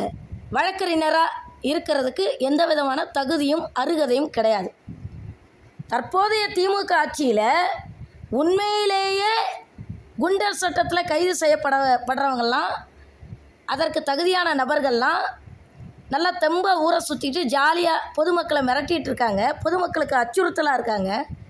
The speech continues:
ஆனால் சாட்டை துரைமுருகன், சவுக்கு சங்கர், இன்னும் சில யூடியூபர்கள்லாம் தொடர்ந்து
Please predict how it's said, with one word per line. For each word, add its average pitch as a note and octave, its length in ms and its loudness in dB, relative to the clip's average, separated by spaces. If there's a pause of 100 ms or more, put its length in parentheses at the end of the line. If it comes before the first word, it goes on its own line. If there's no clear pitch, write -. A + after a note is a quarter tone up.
(600)
ஆனால் E4+ 760 2 (2750)
சாட்டை F4 480 0
துரைமுருகன், C#4+ 680 2 (480)
சவுக்கு F#4 280 -2 (160)
சங்கர், C4 420 -2 (1600)
இன்னும் F#4+ 360 0
சில D4+ 280 0
யூடியூபர்கள்லாம் C4+ 1120 2 (340)
தொடர்ந்து G#4 560 2